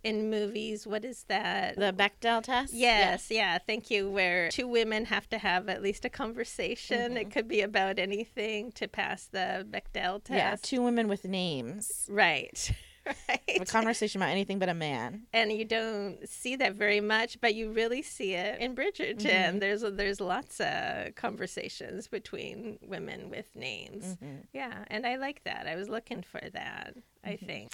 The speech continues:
Speaker 1: Oh, I wanted to say one of my teachers, Misha Stone, who is a librarian at the Seattle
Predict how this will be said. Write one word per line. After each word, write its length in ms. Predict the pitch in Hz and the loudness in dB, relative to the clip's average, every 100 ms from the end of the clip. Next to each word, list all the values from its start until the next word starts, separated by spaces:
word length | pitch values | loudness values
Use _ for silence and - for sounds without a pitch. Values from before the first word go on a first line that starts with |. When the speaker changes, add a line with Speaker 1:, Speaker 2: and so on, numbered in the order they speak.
| - | -2
Speaker 1:
Oh, 180 | 220 202 | 0 0
I 180 | 196 | 0
wanted 340 | 202 208 208 208 | 0 0 0 -2
to 100 | 233 | -4
say 280 | - 214 208 | 0 0 2
one 200 | 214 220 | 0 0
of 80 | |
my 140 | 220 202 | 0 0
teachers, 500 | - 220 - 202 196 | -2 -6 0 0 2
Misha 340 | 208 226 220 | -2 -2 -4
Stone, 640 | - - - - 226 233 247 | -4 -8 -4 2 4 4 0
who 240 | 247 226 | -2 0
is 180 | 214 214 | 0 0
a 80 | 196 | -2
librarian 800 | 180 180 180 175 185 180 160 160 | -2 -2 -2 -2 -2 -2 -4 -6
at 140 | 151 | -8
the 160 | - 170 | -6 -10
Seattle 800 | - - 185 170 160 147 147 | -10 -6 -2 -2 -2 -4 -4